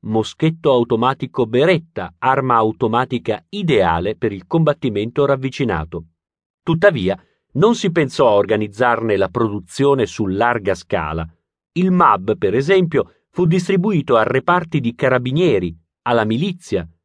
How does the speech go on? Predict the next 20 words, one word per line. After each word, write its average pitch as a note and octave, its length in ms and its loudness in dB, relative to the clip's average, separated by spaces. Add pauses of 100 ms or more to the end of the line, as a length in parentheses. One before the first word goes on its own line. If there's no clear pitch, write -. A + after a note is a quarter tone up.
(120)
perfino C4 460 0
alla G3+ 120 4
forestale, G2+ 800 -2 (260)
mentre C3 400 0
la G#2 100 2
fanteria C3 640 -2 (120)
ne B2 160 -2
era B2 280 0
completamente E3 920 -2
sprovvista. F#2+ 760 -8 (880)
Per D#3+ 200 2
prepararsi C3+ 760 0
alla G2 160 2
guerra G2+ 500 2 (120)
sarebbe E3+ 440 0
stato F3 360 0
necessario F3 840 2
pianificare E3+ 760 0
investimenti D#3 840 0
mirati, B2 600 0